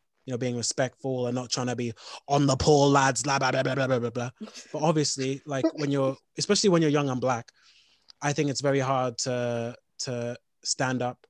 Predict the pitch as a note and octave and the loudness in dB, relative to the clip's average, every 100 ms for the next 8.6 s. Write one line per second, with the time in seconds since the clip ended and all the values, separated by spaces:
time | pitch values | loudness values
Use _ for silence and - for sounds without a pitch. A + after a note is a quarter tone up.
0 | _ - C3+ B2+ B2+ - A#2+ A#2 C#3 _ | _ -10 -8 -6 -6 -6 -6 -6 -10 _
1 | _ - - - - D#3+ D#3 E3+ F3+ D#3+ | _ -20 -20 -20 -2 0 2 2 4 2
2 | D#3 D3 C3+ C#3 - - - C#3+ - B2 | 0 -2 -2 -2 -4 -8 -6 -6 -6 -6
3 | A#2+ D3 _ _ - D3+ D#3+ D#3+ D#3 D3+ | -6 -8 _ _ -2 0 0 -2 -4 -2
4 | D3+ C#3+ E3+ D3 D3+ D3+ D3 C#3 C3+ C3 | -2 0 0 0 -2 -2 -2 -2 -4 -8
5 | - _ _ _ _ _ _ _ _ - | -12 _ _ _ _ _ _ _ _ -8
6 | C#3+ - D#3+ D3+ D3+ C#3+ C#3 C3+ C3 C3+ | -6 2 2 2 0 -2 -2 -4 -2 -2
7 | D3 C3+ C#3 C3+ C3 C#3+ C3 B2 - C3+ | 0 0 -2 -2 -2 0 0 -4 -6 -8
8 | B2+ - C3+ B2 B2 | -8 -6 -6 -6 -8